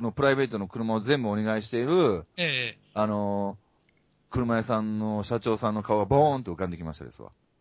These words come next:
Speaker 2: あ、そ、その方はど-、どういうような
Speaker 1: もう、
Speaker 2: なんですか？
Speaker 1: もう、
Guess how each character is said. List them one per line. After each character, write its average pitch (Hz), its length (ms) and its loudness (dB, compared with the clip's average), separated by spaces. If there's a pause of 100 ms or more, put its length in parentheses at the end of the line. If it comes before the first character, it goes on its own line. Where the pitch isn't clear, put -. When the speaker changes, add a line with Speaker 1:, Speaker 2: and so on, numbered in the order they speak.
(640)
Speaker 2:
あ、 160 100 -8 (720)
そ、 - 380 -4
そ 262 140 -2
の 269 40 -8
方 277 160 -4
は 190 80 0 (200)
ど-、 208 180 -10
ど 185 160 -6
う 196 80 -6
い 196 160 -4
う - 20 -2
よ 196 180 0
う - 40 -2
な 120 260 -2 (720)
Speaker 1:
も 123 300 -2 (140)
う、 120 40 -16
Speaker 2:
な 113 60 -12
ん - 20 -6
で 143 60 -2
す 165 60 -4
か？ 156 60 -8
Speaker 1:
も 160 60 -6
う、 208 80 -12